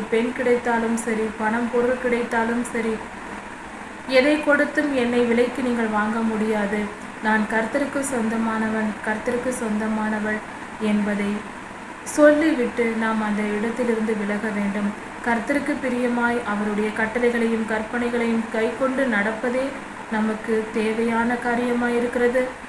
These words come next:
நம் கவனம் முழுவதும் அதில் இருக்க வேண்டும். நம்முடைய தேவைகளை குறித்து நாம் கவலைப்பட தேவையில்லை. நமக்கு தேவையானதை கர்த்தர் பார்த்து கொள்வார். நாற்பது வருடங்கள் வனாந்திர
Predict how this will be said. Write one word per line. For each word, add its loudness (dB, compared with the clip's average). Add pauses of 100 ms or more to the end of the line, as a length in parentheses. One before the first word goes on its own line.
(140)
நம் 4
கவனம் 4
முழுவதும் 2
அதில் 0
இருக்க 0
வேண்டும். 0 (360)
நம்முடைய 4
தேவைகளை 4
குறித்து -2
நாம் 0
கவலைப்பட 0
தேவையில்லை. -2 (360)
நமக்கு 0
தேவையானதை 2
கர்த்தர் -2
பார்த்து -2
கொள்வார். -2 (380)
நாற்பது 6
வருடங்கள் 4
வனாந்திர 2